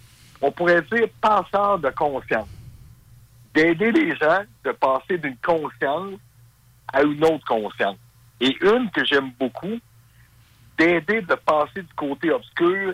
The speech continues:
aller jusqu'à la lumière. Ça veut dire qu'on est le tremplin, on est les, les personnes qui vont être là pour tenir la main, pour aider les gens à pouvoir traverser d'une place à l'autre.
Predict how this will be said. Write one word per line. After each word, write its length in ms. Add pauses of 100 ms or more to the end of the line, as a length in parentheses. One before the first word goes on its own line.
aller 400
jusqu'à 300
la 120
lumière. 520 (100)
Ça 80
veut 120
dire 200
qu'on 240
est 100
le 160 (140)
tremplin, 680 (120)
on 140
est 100
les, 160 (140)
les 160
personnes 500
qui 80
vont 320
être 260 (380)
là 300
pour 220
tenir 360
la 140
main, 260
pour 240
aider 300
les 260
gens 320
à 140
pouvoir 300
traverser 500
d'une 200
place 300
à 100
l'autre. 240